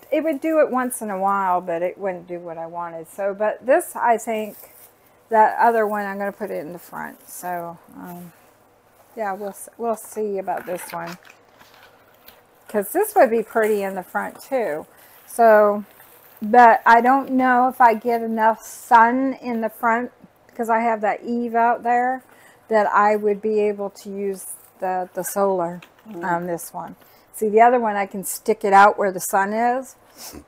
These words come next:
Speaker 1: and I should be able to get it. So, we'll have to try it. 'Cause that one would be pretty. It, it's got colors. That's why it was more expensive. Okay, so what else I got in here?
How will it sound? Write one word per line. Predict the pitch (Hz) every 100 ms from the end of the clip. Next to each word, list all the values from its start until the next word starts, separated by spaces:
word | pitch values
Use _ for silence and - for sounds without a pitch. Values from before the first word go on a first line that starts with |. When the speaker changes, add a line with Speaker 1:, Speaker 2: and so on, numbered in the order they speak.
| _ _ _ _
Speaker 1:
and | - 196
I | 185
should | 180 202
be | 190
able | 175 170 170
to | 180
get | 170 170
it. | - - _ _ _ _ _
So, | - 175 151 165 165 -
we'll | 277
have | 320 -
to | 202
try | - 135 143
it. | 143 - _ _ _ _ _ _ _
'Cause | 208
that | 226 311
one | 349 269
would |
be | 208 208
pretty. | - 233 214 123 160 165 _
It, | - 185
it's | 123 156 -
got | 202 -
colors. | - 208 170 165
That's | 233 233
why | 240 202
it |
was | 160 180
more | 180 175
expensive. | - - 185 180 - 170 190 _ _ _ _ _ _ _ -
Okay, | 320 320 285 254
so | 269 - 302 285
what | 285
else | 269 247 233
I | 226
got | 220 208 -
in |
here? | 220 226 226